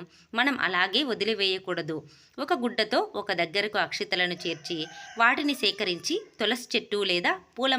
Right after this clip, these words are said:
మొక్కల మొదళ్ల వద్ద కానీ వేయాలి. అలా వేయడం వల్ల అపవిత్రం కాకుండా ఉంటాయి. ఆ తర్వాత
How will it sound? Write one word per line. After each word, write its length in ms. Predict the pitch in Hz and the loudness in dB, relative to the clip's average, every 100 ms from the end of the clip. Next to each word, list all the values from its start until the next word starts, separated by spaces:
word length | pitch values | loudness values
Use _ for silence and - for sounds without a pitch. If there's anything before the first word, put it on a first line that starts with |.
| 220 | 0
మొక్కల 280 | - 196 175 | -2 -2 0
మొదళ్ల 300 | 170 190 202 180 | 0 0 2 0
వద్ద 180 | 165 170 165 | 0 -2 0
కానీ 200 | 170 262 294 | 0 0 0
వేయాలి. 400 | 196 180 165 156 139 - - - | 2 2 2 -2 -8 -16 -10 -2
అలా 160 | 170 202 247 | 2 4 4
వేయడం 300 | 220 208 196 180 | 2 2 0 -2
వల్ల 160 | 190 339 - 196 | 0 0 0 -4
అపవిత్రం 480 | 202 247 214 196 190 | -2 -4 -6 -4 -2
కాకుండా 400 | 185 170 165 185 302 233 | -2 -2 -4 -4 -4 -4
ఉంటాయి. 420 | 185 180 165 156 - - - - | -2 0 0 -4 -10 -20 -6 2
ఆ 20 | 269 302 | 4 4
తర్వాత 400 | 226 208 196 | 2 2 2